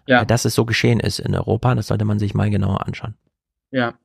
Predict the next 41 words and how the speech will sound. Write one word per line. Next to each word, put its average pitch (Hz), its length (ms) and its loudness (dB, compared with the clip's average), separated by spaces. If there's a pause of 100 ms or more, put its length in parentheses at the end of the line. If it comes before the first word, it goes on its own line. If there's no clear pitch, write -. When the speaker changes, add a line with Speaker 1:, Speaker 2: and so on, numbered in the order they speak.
(420)
Speaker 1:
Auf - 140 -4
dem, 127 340 4
äh, 120 180 2
Bild 135 320 0
sehen 147 180 -2
wir 135 80 0
jetzt - 160 -4
gerade 117 240 0
noch, 117 380 -6
äh, 104 600 2
ganz, 104 260 -2
ganz 101 380 -2
links 123 400 2
von 123 120 2
der 113 60 0
Beobachterperspektive, 110 1300 0
das 104 160 -2
ist 113 100 -4
Szymon 101 520 2
Hołownia, 104 580 2 (200)
den 101 100 -2
wir 98 60 0
gehört 101 220 0
haben, 98 160 0
der 95 80 2
jetzt 95 220 -6
Sejm-Marschall 98 640 0
ist. - 420 -2
Ähm, 101 240 4
Speaker 2:
Mhm. 107 80 0
Speaker 1:
höchstwahrscheinlich 107 640 0
dann 104 200 0
Präsidentschaftskandidat 104 1120 0
für 104 140 0
zwanzig 104 320 -2
fünfundzwanzig 117 640 -2
und 107 40 2
da 104 100 2
sehr 104 200 2
gute, 101 540 0
ähm, 98 240 0